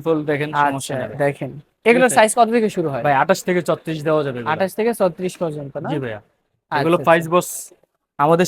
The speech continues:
Speaker 1: সীমিত অফারে দিতেছে আজকে, কথা হচ্ছে না? আপনার
Speaker 2: সীমিত
Speaker 1: জন্য ভাই,
Speaker 2: অফারে?
Speaker 1: জি ভাই। এক পিস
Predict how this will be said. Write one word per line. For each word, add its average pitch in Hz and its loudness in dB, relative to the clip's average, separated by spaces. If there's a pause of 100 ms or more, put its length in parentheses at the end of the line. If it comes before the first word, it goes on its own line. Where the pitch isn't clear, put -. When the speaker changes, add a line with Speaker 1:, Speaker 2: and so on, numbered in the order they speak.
Speaker 1:
সীমিত 170 0
অফারে 156 6
দিতেছে 139 0
আজকে, - -10 (100)
কথা 139 0
হচ্ছে 160 -6
না? 135 -4
আপনার 117 -6
Speaker 2:
সীমিত 220 2
Speaker 1:
জন্য 170 4
ভাই, 175 2
Speaker 2:
অফারে? - -12
Speaker 1:
জি 156 0
ভাই। 107 -10 (720)
এক 143 -6
পিস 180 2